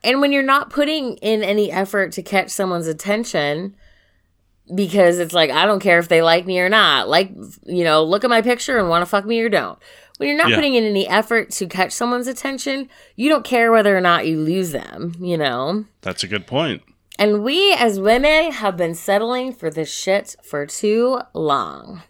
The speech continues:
Speaker 1: Like, we have to decide,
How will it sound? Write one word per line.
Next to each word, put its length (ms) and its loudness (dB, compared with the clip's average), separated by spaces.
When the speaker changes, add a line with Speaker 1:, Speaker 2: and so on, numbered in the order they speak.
Speaker 1:
Like, 260 -2
we 260 0
have 720 -2
to 100 -8
decide, 600 -2